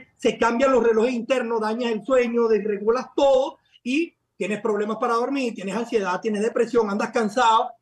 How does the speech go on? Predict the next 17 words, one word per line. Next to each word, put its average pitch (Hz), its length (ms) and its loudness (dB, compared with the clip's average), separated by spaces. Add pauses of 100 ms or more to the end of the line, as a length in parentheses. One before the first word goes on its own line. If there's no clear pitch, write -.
(300)
Y 233 260 -4
esto 233 300 2
lo 240 420 2 (160)
contrarresta 262 840 -2 (320)
de 160 160 -2
dos 170 180 0
formas: - 380 2 (320)
evitando 185 440 -2
la 262 80 2
luz 220 160 2
artificial 226 420 -2
de 254 80 0
noche, 208 420 -2 (1160)
utilizando 208 540 2
luces 240 500 0
que 185 300 -4
emulen 165 800 0